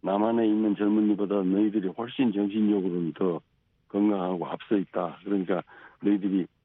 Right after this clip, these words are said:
열등의식 갖지 말고 오히려 남한에 있는 젊은 애들에게 정신적인 교육을 우리가 시켜야겠다는 그런 그 당당한 생각으로.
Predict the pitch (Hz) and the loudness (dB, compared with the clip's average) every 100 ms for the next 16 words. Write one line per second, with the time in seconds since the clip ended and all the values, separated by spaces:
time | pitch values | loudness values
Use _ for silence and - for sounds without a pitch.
0 | - 90 98 98 113 101 87 - 87 - | -8 0 0 0 2 2 -2 -12 -12 -4
1 | 90 90 98 98 92 104 101 90 95 101 | -2 0 0 2 2 2 2 0 0 2
2 | 104 101 98 98 104 127 _ _ _ _ | 2 2 2 2 0 -4 _ _ _ _
3 | 104 107 101 104 98 104 101 90 110 123 | 0 2 4 2 2 2 0 0 0 -2
4 | _ _ - - 101 101 226 101 104 95 | _ _ -8 -4 0 0 2 2 2 0
5 | 87 - 110 127 113 101 101 98 90 - | -2 0 2 2 2 0 0 0 -4 -6
6 | 156 123 98 98 90 85 - 95 87 - | -4 -2 -2 -2 -2 -4 -2 -2 -2 -6
7 | _ _ _ _ - 95 85 85 _ _ | _ _ _ _ -4 -2 0 -4 _ _
8 | _ _ _ 104 107 110 107 98 87 104 | _ _ _ -2 0 2 0 -2 -4 -2
9 | 101 95 85 98 113 | 0 0 -2 -2 -2